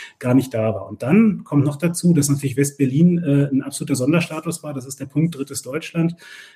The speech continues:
Ähm, es gab hier keinen Kriegsdienst beispielsweise, oder man konnte sich dem Kriegsdienst entziehen, wenn man nach West-Berlin gegangen ist. Ähm, ja, und dadurch ist sozusagen so eine Art, so ein, wie soll man sagen, vielleicht so ein dissidentes Milieu einfach auch da gewesen, ne?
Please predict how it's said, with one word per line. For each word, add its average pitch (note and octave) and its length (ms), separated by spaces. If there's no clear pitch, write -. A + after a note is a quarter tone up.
Ähm, C#3 400
es C#3 140
gab C#3+ 300
hier C#3+ 160
keinen E3 560
Kriegsdienst E3+ 720
beispielsweise, D3+ 720
oder B2+ 220
man B2 100
konnte C#3+ 220
sich B2 80
dem C#3 100
Kriegsdienst C#3 420
entziehen, E3+ 460
wenn C#3+ 80
man D3 120
nach C3+ 120
West-Berlin C#3+ 460
gegangen C#3 380
ist. - 280
Ähm, C3 420
ja, C#3 300
und C#3 520
dadurch D#3+ 280
ist - 160
sozusagen D3+ 480
so D3 80
eine D3 160
Art, D#3 180
so D#3 80
ein, C#3 240
wie A#2+ 100
soll C#3+ 140
man D#3 140
sagen, C#3+ 300
vielleicht B2 180
so D3 80
ein C#3 40
dissidentes D#3 460
Milieu D3 320
einfach F3 220
auch E3+ 140
da F3+ 160
gewesen, F3+ 380
ne? F3+ 220